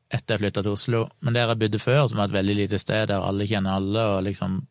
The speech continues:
politikken er veldig håndfast, for det, de sakene som er oppe politisk, er ting som du vet hva er, som berører sannsynligvis deg på et eller annet vis,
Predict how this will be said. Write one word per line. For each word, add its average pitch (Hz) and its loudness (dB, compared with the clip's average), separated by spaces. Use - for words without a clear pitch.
politikken 104 -2
er 92 0
veldig 90 0
håndfast, 98 -4
for - -4
det, 95 0
de 104 0
sakene 101 0
som 101 -2
er 98 2
oppe - -6
politisk, 104 0
er 90 -4
ting 92 -4
som 90 -4
du - -6
vet 98 -4
hva 98 0
er, 104 2
som 98 -2
berører 95 0
sannsynligvis 98 0
deg 101 0
på - -2
et 101 -2
eller 104 0
annet 98 -2
vis, 101 2